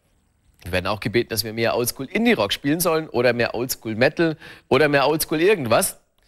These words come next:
Will damit sagen, hört nicht auf damit, uns eure Listen zuzumailen. Ähm,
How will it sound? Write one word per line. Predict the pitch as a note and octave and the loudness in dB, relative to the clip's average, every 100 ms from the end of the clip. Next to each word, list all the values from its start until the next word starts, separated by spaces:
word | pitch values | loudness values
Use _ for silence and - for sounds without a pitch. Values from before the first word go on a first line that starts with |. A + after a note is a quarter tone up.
| _ _ | _ _
Will | A#2 | 2
damit | D3+ C3 A2+ | 2 2 0
sagen, | G#2+ B2 G3+ F#3+ _ _ _ _ _ | 0 0 -4 -14 _ _ _ _ _
hört | - F#3 A3+ | 0 2 2
nicht | B3 G#3 | -2 0
auf | C#3+ - | -2 -2
damit, | G#2+ B2 - _ | -4 -4 -6 _
uns | B2+ B2 - | -2 -2 -4
eure | A#2+ B2+ B2+ A#2+ | 0 0 2 2
Listen | C3+ G3 - A2+ | 2 -2 -4 -6
zuzumailen. | - C3+ - D3 C#3 C3 C#3 D#3 E3 D#3+ | -6 -4 -4 -4 0 2 4 2 -2 -4
Ähm, | - B2 B2 B2 B2 | -2 0 0 -4 -6